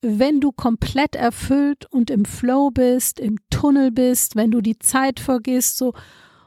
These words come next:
"Oh, ich muss ja schon längst zum nächsten Meeting", oder wenn du eigentlich nach Hause gehen könntest und diese Sache aber noch weitermachst. Frag dich dann, welche Aktivität, welche Tätigkeit machst du in diesem Moment?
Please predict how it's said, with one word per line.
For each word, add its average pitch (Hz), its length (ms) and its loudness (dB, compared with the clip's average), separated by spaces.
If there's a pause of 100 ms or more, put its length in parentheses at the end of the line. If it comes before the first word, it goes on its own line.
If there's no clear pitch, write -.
(100)
"Oh, 277 240 2
ich - 140 -2
muss 240 180 -2
ja 208 100 0
schon 226 180 -2
längst 233 260 0
zum 240 120 0
nächsten 220 440 -2
Meeting", 247 540 0
oder 233 240 0
wenn 226 140 2
du 226 100 -2
eigentlich 247 420 0
nach 220 160 0
Hause 254 260 2
gehen 240 300 0
könntest 233 680 -2 (540)
und 262 280 2
diese 254 280 2
Sache 240 340 -2
aber 214 200 -4
noch 202 200 -4
weitermachst. 202 840 -10
Frag - 280 -4
dich - 220 -2
dann, 262 380 0 (100)
welche 233 680 0
Aktivität, 233 840 -2
welche 233 540 0 (100)
Tätigkeit 226 1000 -4
machst 226 500 2
du - 40 -12
in 202 160 -2
diesem 190 220 0
Moment? 190 580 -8